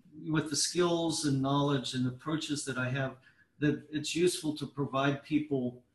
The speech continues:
um, in power, in government, with good information and ideas. So I, I see that I can do that in a way that whether Republicans are in the White House or Democrats are in the White House,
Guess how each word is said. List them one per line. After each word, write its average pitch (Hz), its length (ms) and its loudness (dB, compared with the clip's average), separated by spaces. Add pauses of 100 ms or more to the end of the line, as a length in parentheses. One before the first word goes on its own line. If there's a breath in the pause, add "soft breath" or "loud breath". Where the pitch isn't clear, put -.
(200)
um, 120 460 -4 (580)
in 147 220 4
power, 131 680 0
in 135 200 -2
government, 127 680 -2
with 127 240 -10 (540)
good 165 220 4
information 131 640 2
and 117 100 -2
ideas. 123 580 -6 (320 soft breath)
So 147 240 2
I, 151 220 4
I 165 40 2
see 190 340 0
that 156 120 2
I 147 100 4
can 139 240 0
do 151 300 2
that 143 380 2 (320)
in 156 120 -2
a 147 80 0
way 147 320 6
that 135 240 0 (120)
whether 143 640 2
Republicans 151 840 0
are 143 100 6
in 143 80 6
the 139 60 4
White 135 260 0
House 135 380 -2
or 131 120 -2
Democrats 139 680 -2
are 127 60 -4
in 127 80 -2
the 120 80 -4
White 120 220 -6
House, 120 380 -8